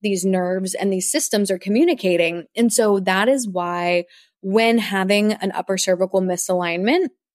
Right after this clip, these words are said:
just these little shifts, like, when your spine's misaligned, unless you've had, like, a catastrophic accident, um, even for you, Danny, like, when I measured your,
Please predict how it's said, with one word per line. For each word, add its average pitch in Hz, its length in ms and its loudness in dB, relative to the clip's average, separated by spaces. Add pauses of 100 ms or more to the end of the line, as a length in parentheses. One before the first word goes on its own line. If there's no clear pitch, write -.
just 247 240 0
these 403 220 4
little 202 320 2
shifts, - 400 -2
like, 190 120 0
when 214 160 2
your 330 120 4
spine's 190 360 -2
misaligned, 170 540 0
unless 208 300 0
you've 262 100 2
had, 180 220 -4
like, 180 140 -2
a 165 60 -4
catastrophic 180 920 -4 (260)
accident, 277 560 0 (340)
um, 190 240 2
even 214 300 2
for 208 80 2
you, 196 260 2
Danny, 185 320 0
like, 180 160 -2
when 190 100 -2
I 190 200 0
measured 185 400 0
your, 180 540 0